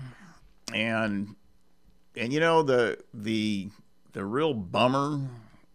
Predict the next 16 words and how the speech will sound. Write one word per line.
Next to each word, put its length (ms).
from 240
my 160
standpoint 600
of 80
that 300
was 640
that 320
they 120
bought 220
L 160
P 280
for, 260
like, 360
I 120
don't 180
know, 240